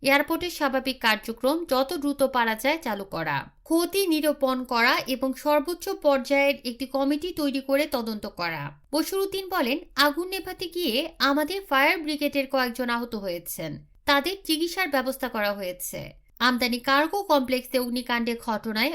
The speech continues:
অন্তত পঁচিশ জন আনসার সদস্য আহত হয়েছেন। তাদের সিএমএইচ ও কুর্মিটোলা জেনারেল হাসপাতালে পাঠানো হয়েছে বলে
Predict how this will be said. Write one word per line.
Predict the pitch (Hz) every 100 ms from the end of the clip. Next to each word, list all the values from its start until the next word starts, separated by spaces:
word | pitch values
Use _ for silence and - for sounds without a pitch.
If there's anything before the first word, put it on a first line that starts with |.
| -
অন্তত | 226 233 233 226 233 233 _
পঁচিশ | - 294 339 339
জন | 359 320
আনসার | 269 262 262
সদস্য | 240 233 233
আহত | 220 220 214
হয়েছেন। | 196 180 170 - 165 147 - - -
তাদের | 277 262 269
সিএমএইচ | 269 302 311 311 339 330
ও | 277
কুর্মিটোলা | 269 285 262 269 262 247
জেনারেল | 240 269 269 294 339
হাসপাতালে | 320 247 - 240 240 226
পাঠানো | 233 226 262 254
হয়েছে | 262 277 - 294
বলে | 277 220